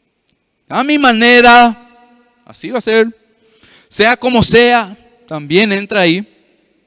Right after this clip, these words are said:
Sea como sea. Ay, yo cuántas veces también dije eso. ¿Cuántas veces tuve esos pensamientos? Ya me arrepentí. Yo estoy en lo correcto.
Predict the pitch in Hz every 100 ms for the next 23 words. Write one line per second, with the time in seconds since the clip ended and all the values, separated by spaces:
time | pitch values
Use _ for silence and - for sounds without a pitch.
0 | _ _ _ _ - 208 214 220 208 196
1 | 190 185 190 214 _ _ _ _ _ _
2 | _ _ - 392 - _ _ _ _ _
3 | _ _ _ _ - 151 185 202 180 175
4 | 185 180 170 165 156 160 139 220 - _
5 | _ _ _ _ _ _ _ _ _ _
6 | _ _ - 165 202 190 165 170 180 175
7 | 175 170 170 175 175 156 175 190 196 _
8 | _ _ _ 110 135 160 175 180 165 190
9 | _ _ _ _ _ _ _ _ _ _
10 | _ _ _ _ _ _ _ _ _ _
11 | _ _ _ _ 156 233 - 214 220 240
12 | 233 214 202 214 214 214